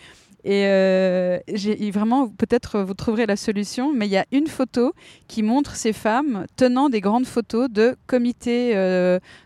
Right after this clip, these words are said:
de, de, de, de, d'entreprises, des choses comme ça. Et d'après ce que je vois sur la photo, c'est justement des photos qui montrent qu'il n'y a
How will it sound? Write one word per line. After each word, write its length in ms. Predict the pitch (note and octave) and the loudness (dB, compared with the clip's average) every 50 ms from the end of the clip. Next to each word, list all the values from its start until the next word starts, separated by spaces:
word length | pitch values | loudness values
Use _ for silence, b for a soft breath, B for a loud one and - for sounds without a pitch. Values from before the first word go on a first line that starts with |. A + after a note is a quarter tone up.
| B E3+ | B -4
de, 180 | F#3 F#3 F3+ | -2 0 0
de, 240 | E3+ F#3 F3+ F3+ F3 | 2 2 2 2 2
de, 220 | E3+ F3 F#3 E3 | 2 0 0 0
de, 560 | D#3+ E3+ F3 F3 F3 E3 E3 E3 E3+ F3 F3 E3+ | 0 -2 -6 -6 -6 -4 -6 -6 -8 -10 -10 -4
d'entreprises, 580 | F3 F#3 F#3 - - G3+ - - - G#3+ G#3 F3+ | -2 -2 -2 0 -2 -4 -4 -2 -4 -4 -4 -4
des 120 | E3+ F3+ | -6 -8
choses 180 | - - F#3+ - | -6 -6 -8 -6
comme 160 | - F3+ F#3 | -6 -10 -8
ça. 220 | - A#3+ B3+ D#4+ - | -4 -4 -4 -4 -2
Et 180 | - G3 G3 - | -2 -2 -2 -2
d'après 480 | F3+ E3+ G3+ G#3+ - - - B3 A#3+ A#3 | -2 0 0 0 0 -2 -4 -4 -2 -2
ce 80 | - | -2
que 120 | - G#3+ G3 | -2 -4 -2
je 120 | F#3 G3 | -2 -2
vois 160 | F#3 G#3+ G#3+ | -2 -2 -2
sur 160 | G#3+ - G3 | -2 -4 -4
la 100 | F#3+ F#3 | -6 -6
photo, 340 | F3+ - F#3 F3+ - A#3+ D4 | -4 -4 -6 -4 -2 -2 -2
c'est 200 | D4+ - G#3+ F#3 | -2 -2 -2 -2
justement 500 | F#3 G#3+ A#3+ - - C4 A#3+ A#3 A#3+ B3 | -2 -2 -6 -4 0 0 0 2 2 0
des 100 | A3+ G3+ | -2 -2
photos 280 | F#3 - G3 F#3 C4 C#4 | -6 -6 -4 -4 -4 -4
qui 120 | - A#3+ | -4 -6
montrent 220 | A3 A#3 C#4 - - | -4 -4 -4 -6 -4
qu'il 120 | - B3 | 0 0
n'y 40 | A3+ | 0
a 80 | - | 0